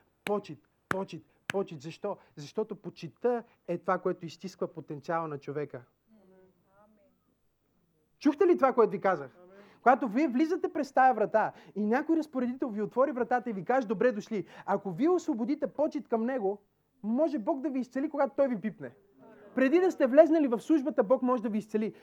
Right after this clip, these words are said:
Защото почита ще изкара каквато и да е дарба в човека, почита я изкарва от него. Какъвто и да е потенциал в човека,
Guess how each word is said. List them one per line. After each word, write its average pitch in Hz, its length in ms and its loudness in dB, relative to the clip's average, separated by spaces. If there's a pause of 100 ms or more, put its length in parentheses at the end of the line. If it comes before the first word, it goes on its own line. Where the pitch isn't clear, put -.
Защото 294 420 -2
почита 254 560 -2
ще 302 160 -4
изкара 285 520 0
каквато 285 480 -2
и 339 80 2
да 339 140 -4
е 277 60 -2
дарба 247 380 2
в 214 180 -8
човека, 214 340 0 (180)
почита 233 320 -4
я 226 60 0
изкарва 170 360 0
от 143 100 -10
него. 127 200 -12 (3750)
Какъвто 359 420 6
и 392 60 8
да 359 60 2
е 269 100 2
потенциал 269 520 0
в 285 160 -2
човека, 269 360 2